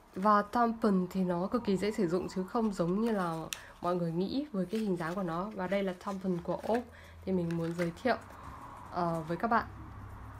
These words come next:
Cái nhất là mình cũng đọc và nghiên cứu, ờ, rất là nhiều về cái tampon trước khi mà quay sang sử dụng tampon. Vì mình cũng, ờ, nghĩ rằng là nó không vệ sinh và nó sẽ không biết là mình sẽ sử dụng hàng ngày nào vì mình phải thay nó thường xuyên.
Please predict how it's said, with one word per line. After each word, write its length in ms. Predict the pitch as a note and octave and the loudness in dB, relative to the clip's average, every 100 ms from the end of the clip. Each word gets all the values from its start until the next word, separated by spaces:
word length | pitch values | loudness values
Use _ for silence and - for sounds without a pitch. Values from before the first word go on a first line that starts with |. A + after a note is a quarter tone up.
| - | -4
Cái 100 | A3+ | 0
nhất 120 | B3 D4+ | 4 4
là 60 | |
mình 160 | A#3 F3+ | 6 4
cũng 200 | - A3+ | 2 4
đọc 200 | G#3 - | 4 2
và 240 | F3 F3+ E3+ | 4 6 6
nghiên 240 | F3+ G3 | 4 2
cứu, 340 | - F#3 F3+ A#3 | 4 4 6 6
ờ, 160 | A#3 | 4
rất 160 | A3+ C4+ | 4 4
là 80 | A3 | 4
nhiều 520 | F3+ E3+ E3+ D#3+ D#3 | 4 4 4 2 -2
về 120 | E3 | -2
cái 220 | D#3+ E3 E3+ | -2 -2 -2
tampon 380 | G3+ - F3+ D#3+ D3+ | -2 0 0 0 -2
trước 120 | A#3 | -4
khi 200 | A3+ G3+ F#3 | 0 0 0
mà 100 | E3 D#3 - | -4 -6 -2
quay 140 | G#3 G3+ | 2 2
sang 300 | G3+ F#3+ F#3 | 2 0 0
sử 140 | E3 | -2
dụng 180 | D3+ D#3 | -2 -2
tampon. 300 | F3+ F3 F3 E3+ - - - | -2 0 0 -2 -10 -14 -2
Vì 240 | F#3+ F#3 F3 | 2 4 4
mình 300 | F3+ F3 E3+ - | 2 2 0 -2
cũng, 300 | G#3 A#3+ B3+ | 0 2 6
ờ, 340 | A#3+ A3+ A3 A3 | 6 6 2 2
nghĩ 180 | A3+ | 2
rằng 220 | B3 A3 F3+ | 2 2 2
là 80 | |
nó 260 | E3+ E3 F3+ | 0 0 0
không 540 | F#3 A3+ A3 G#3 G3+ G3 - | 0 2 2 2 0 -4 -2
vệ 140 | F#3+ | -2
sinh 300 | - A3+ G#3 F#3 - - - - | 2 2 2 -2 -10 -20 -20 -4
và 180 | - F#3 | 2 2
nó 240 | E3 E3 F3+ | 2 0 0
sẽ 380 | G#3 G#3+ A3 G#3 G#3+ G#3 - | -2 0 0 0 -2 -6 -2
không 440 | A#3+ A#3+ A3 A3 | 0 2 2 2
biết 140 | C#4 | 4
là 120 | C4 E3+ E3+ - | 4 2 0 0
mình 260 | F3+ E3+ | 0 0
sẽ 160 | E3 G#3 | 0 -4
sử 180 | - E3+ | -2 -2
dụng 140 | E3+ - | -2 -4
hàng 160 | F3 | -2
ngày 140 | E3+ F3 | 0 2
nào 160 | F#3+ | 2
vì 160 | E3+ E3 | 2 0
mình 220 | D#3+ D#3 | -2 -4
phải 200 | - D3 | -6 -10
thay 400 | - G3 F#3+ F#3 F3 | -4 -2 0 0 -2
nó 220 | D#3+ F#3 | -2 -2
thường 160 | G#3 | 0
xuyên. 240 | F#3 G#3 | 0 0